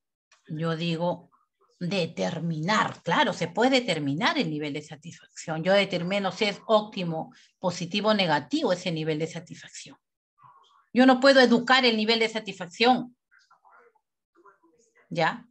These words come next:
Yo no puedo de repente, este, enseñar el nivel de satisfacción. No se puede.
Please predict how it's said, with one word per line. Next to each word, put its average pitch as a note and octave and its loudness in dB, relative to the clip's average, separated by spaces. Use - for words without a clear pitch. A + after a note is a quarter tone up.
Yo G3+ -2
no G#3+ 0
puedo A3+ 2
de G#3 0
repente, G#3+ -2
este, E3+ -2
enseñar A3+ 4
el A3 0
nivel G3+ -4
de A3 0
satisfacción. F#3+ -8
No F3+ -6
se F#3 -12
puede. G#3+ -4